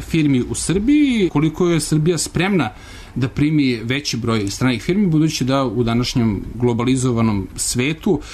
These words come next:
najveći deo proizvodnje, najveći deo finansijskih usluga obavlja se u globalnim korporacijama koje posluju širom sveta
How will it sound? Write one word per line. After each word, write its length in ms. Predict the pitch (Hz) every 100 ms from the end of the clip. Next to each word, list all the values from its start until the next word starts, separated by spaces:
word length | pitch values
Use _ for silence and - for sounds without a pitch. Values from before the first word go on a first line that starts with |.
| -
najveći 460 | 123 170 180 -
deo 260 | 147 156 147
proizvodnje, 960 | 147 131 120 127 131 123 127 120 110 107
najveći 380 | 123 147 147
deo 140 | 135 135
finansijskih 600 | 123 117 123 147 - 123
usluga 380 | 143 - 135 127
obavlja 440 | 110 113 127 117 117
se 160 | -
u 40 | 107
globalnim 440 | 120 147 160 151
korporacijama 640 | - - 131 127 - 135 120
koje 240 | 113 95 -
posluju 420 | 113 127 - 127 104
širom 360 | - 160 185
sveta 500 | 175 170 170 - 151